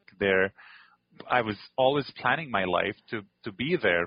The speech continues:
for, for my community, to be there for my people. And whatever I was contributing, it was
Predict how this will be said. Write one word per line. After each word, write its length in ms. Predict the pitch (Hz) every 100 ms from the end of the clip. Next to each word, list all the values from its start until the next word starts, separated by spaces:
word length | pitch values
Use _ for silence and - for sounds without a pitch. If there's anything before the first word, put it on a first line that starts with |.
| -
for, 300 | 95 87 90 -
for 180 | 90
my 160 | 90 113
community, 400 | - 92 85 87 -
to 60 |
be 140 | 101 120
there 160 | 107 90
for 160 | -
my 180 | 90 101 -
people. 320 | - 92 87
And 280 | 87 87 87
whatever 560 | 101 107 107 101 101
I 60 | 98
was 180 | 92 -
contributing, 680 | 101 98 - 98 120 - 90
it 80 | 90
was 180 | 92